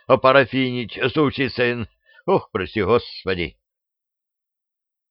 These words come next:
«Заждался!» Чертила нервно сжал скулы, приветственно кивнул Ахенееву и боднул в сторону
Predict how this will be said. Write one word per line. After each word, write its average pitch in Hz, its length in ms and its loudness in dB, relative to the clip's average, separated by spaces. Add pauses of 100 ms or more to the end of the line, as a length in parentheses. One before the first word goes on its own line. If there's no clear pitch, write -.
(220)
«Заждался!» 165 1400 4 (800)
Чертила 117 760 0 (320)
нервно 123 540 2
сжал 107 340 2
скулы, 135 680 -4 (400)
приветственно 120 600 0
кивнул 113 420 -2
Ахенееву 127 680 -2 (440)
и 101 100 -2
боднул 135 500 0
в 120 60 -8
сторону 131 680 0